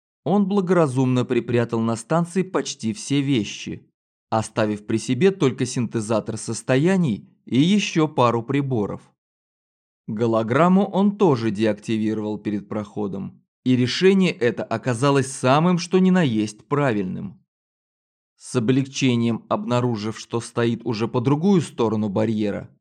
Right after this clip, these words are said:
мошенник издал победный клич и с воодушевлением прыгнул на транспортную платформу.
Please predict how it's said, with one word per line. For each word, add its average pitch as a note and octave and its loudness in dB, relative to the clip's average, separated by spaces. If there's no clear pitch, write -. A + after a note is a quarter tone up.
мошенник A#2+ 2
издал A2 0
победный G#2+ -2
клич F#3+ -2
и F3 0
с - -4
воодушевлением C3+ 4
прыгнул C#3 0
на C#3+ 2
транспортную A#2+ -2
платформу. A#2+ -4